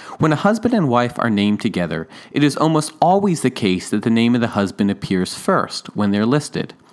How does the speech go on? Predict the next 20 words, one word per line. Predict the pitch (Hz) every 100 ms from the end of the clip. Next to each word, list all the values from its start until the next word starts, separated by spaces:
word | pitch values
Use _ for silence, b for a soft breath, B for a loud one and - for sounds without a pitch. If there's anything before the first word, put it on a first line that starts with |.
| B B B
It's | 143 -
not | 143 165 220 -
so | - 165 151 -
in | 120
this | 120 123 -
case. | - 71 - - b b b -
Prisca's | 247 254 160 -
name | 92 85 85 -
is | 98
mentioned | 98 90 - 90
first. | - - 80 - - - B B
Now, | 147 123
does | 131 120
this | 180
possibly | - - 170 175 170 151
suggest | 147 135 131 113 123 131
that | - -
he | 131
had | 123
a, | 110